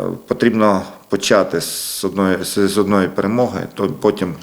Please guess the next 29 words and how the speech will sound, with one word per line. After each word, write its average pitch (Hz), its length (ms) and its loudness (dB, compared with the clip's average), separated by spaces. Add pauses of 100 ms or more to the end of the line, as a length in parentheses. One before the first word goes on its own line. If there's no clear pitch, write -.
(260)
мені 90 340 -4
здається, 92 360 2
буде 90 220 0
легше. 90 360 0
Але, 95 200 2
м, - 100 -2 (1700)
те, 104 120 4
що - 200 0
ми 101 200 4 (400)
не 95 100 0
створюємо 98 460 2
моментів, 101 500 0
те, 90 160 -6
що - 160 -6
ми 92 160 -2
не, 92 520 2 (1080)
не 95 140 -2
обостряємо, 95 800 2
те, - 80 -6
що - 200 -8
ми 90 160 -4
не 90 520 -4 (280)
агресивні 95 640 2 (120)
в 95 100 0
атаці, - 440 -2
це - 200 -4
мене 95 280 2
дуже 92 320 0
засмучує. 92 560 -6